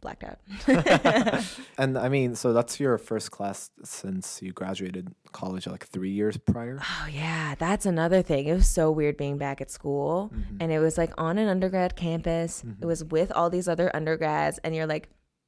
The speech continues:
Speaker 1: sitting in a, 'cause some, some post-bac programs do have their own separate classes.
Speaker 2: Yeah.
Speaker 1: But this one was just, like, in the mass, like,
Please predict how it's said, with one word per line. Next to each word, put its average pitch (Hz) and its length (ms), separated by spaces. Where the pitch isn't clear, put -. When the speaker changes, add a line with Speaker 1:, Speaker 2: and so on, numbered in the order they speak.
Speaker 1:
sitting 190 360
in 208 100
a, 185 160
'cause 185 320
some, 220 380
some 262 240
post-bac 175 480
programs 196 340
do 147 160
have 151 160
their 147 140
own 135 200
separate - 320
classes. 185 600
Speaker 2:
Yeah. 196 200
Speaker 1:
But - 140
this 220 220
one 233 120
was 170 160
just, 151 200
like, 143 160
in 151 220
the 143 100
mass, 139 600
like, 143 160